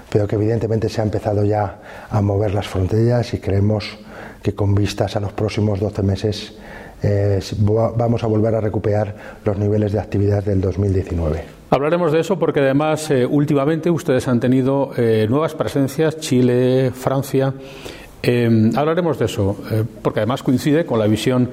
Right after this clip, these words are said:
Speaker 2: keynesiana que yo daba de Global Exchange al principio. Eh, claro, hay una frase de usted, dice, "Queremos que Global Exchange sea líder mundial en cambio de moneda en el año dos mil veintitrés o dos mil veinticuatro". Y si lo quiere,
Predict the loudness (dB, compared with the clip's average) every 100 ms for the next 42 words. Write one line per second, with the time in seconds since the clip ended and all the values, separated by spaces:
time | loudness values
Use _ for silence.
0 | -6 -6 0 2 2 2 0 0 -2 -2
1 | 0 2 2 2 2 2 2 2 2 0
2 | 0 0 0 0 0 0 0 0 0 -8
3 | -14 -16 -12 -8 -2 0 2 2 2 2
4 | 0 -2 -6 -2 0 0 0 0 2 0
5 | 0 2 0 2 0 2 2 2 0 0
6 | 0 2 0 -2 -2 2 2 2 0 0
7 | 0 0 2 2 4 4 2 2 4 4
8 | 4 2 0 -6 -14 -18 -16 -2 2 2
9 | 2 0 2 2 4 2 2 2 0 -4
10 | -8 -2 2 4 2 2 0 0 2 2
11 | 2 2 0 -2 -8 -2 0 0 2 2
12 | 2 2 0 0 0 -2 -2 -2 0 0
13 | 0 0 0